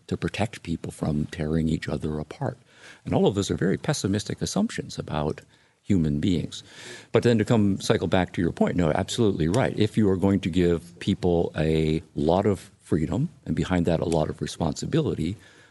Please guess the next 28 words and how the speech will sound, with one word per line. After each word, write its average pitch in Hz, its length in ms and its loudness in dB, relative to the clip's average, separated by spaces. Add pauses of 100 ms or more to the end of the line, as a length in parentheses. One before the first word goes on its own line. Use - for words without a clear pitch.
(160)
the 80 200 2
assumption 92 400 2
is 78 80 0
that 85 120 -2
they're 85 200 4
going 90 240 2
to 87 80 -2
be 85 180 2
able 87 200 2
to 85 320 -2
develop 92 440 0
some 85 200 2
sort 85 200 0
of 71 100 -2
a 78 80 0
moral 98 480 2
code 78 460 -2 (340)
that 82 160 0
will 82 240 2 (100)
keep - 220 -4
them 87 160 2
going 80 280 2
in 78 140 0
the, 73 300 -2
in 82 140 2
the 73 100 0 (200)
proper 76 300 0
direction. - 560 -6